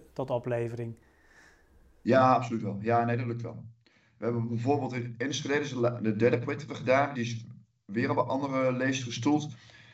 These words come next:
Speaker 2: Eh, daar hebben we tweehonderdveertig flexwoningen geplaatst op de campus in Enschede.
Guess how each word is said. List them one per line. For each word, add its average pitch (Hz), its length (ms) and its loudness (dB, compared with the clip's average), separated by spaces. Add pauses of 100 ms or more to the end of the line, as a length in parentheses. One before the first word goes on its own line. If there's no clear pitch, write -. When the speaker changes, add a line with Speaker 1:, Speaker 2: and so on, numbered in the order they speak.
(540)
Speaker 2:
Eh, - 100 -6
daar 117 60 4 (100)
hebben 123 140 8
we 120 60 4
tweehonderdveertig 113 540 2
flexwoningen 156 640 2
geplaatst - 840 -2 (240)
op 110 120 -10
de 104 120 -4
campus - 340 2
in 101 180 -2
Enschede. - 580 -2